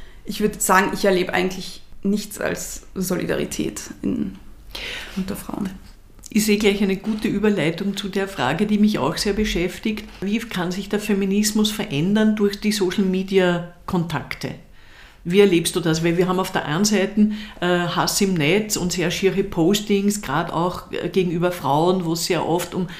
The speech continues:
Speaker 2: sexualisierte Gewalt geht, et cetera. Und auf der anderen Seite das, was du jetzt gerade geschildert hast. Und wo bewegen wir uns da?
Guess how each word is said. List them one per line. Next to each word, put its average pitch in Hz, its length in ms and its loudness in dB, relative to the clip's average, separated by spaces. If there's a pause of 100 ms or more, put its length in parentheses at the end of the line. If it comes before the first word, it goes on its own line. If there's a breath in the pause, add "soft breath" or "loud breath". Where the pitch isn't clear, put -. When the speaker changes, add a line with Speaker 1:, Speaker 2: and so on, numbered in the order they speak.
(100)
Speaker 2:
sexualisierte 190 840 0
Gewalt 170 480 -2
geht, 185 200 2
et 180 140 -6
cetera. 185 360 -2 (320 loud breath)
Und 196 160 2
auf 160 120 -2
der - 120 2
anderen 208 300 2
Seite 208 340 2
das, 175 240 -2
was 202 160 -2
du 180 120 2
jetzt 175 240 4
gerade 139 360 -4
geschildert 143 560 -6
hast. 127 200 -4 (240 loud breath)
Und 185 360 2
wo 208 140 8
bewegen 185 480 4
wir 156 120 2
uns 143 220 -2
da? 135 200 -12